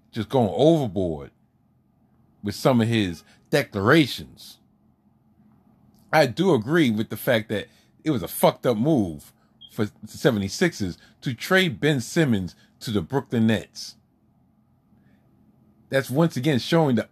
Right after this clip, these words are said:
utter disrespect that they have for Ben Simmons.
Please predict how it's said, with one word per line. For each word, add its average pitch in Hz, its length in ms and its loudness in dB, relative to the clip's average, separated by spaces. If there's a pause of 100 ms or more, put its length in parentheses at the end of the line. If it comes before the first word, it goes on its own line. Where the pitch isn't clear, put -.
utter 127 300 0 (160)
disrespect 135 800 -2 (520)
that 110 180 -10
they 131 140 -4
have 147 320 0
for 101 100 -10
Ben 98 240 -4
Simmons. - 680 -8